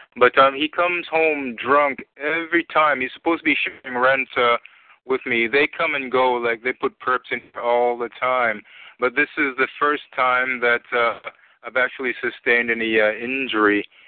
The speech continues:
Like, uh, I've had, like, uh, close quarter, um,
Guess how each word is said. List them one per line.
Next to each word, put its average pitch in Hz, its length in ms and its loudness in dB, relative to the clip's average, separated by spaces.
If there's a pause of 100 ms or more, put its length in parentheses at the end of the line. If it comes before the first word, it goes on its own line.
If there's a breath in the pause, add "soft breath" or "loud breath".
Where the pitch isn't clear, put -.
(360 soft breath)
Like, 110 300 -2
uh, 104 220 2
I've 123 140 -2
had, 123 280 2
like, 113 260 0
uh, 110 420 0
close 117 240 -4
quarter, 110 560 0
um, 107 380 -2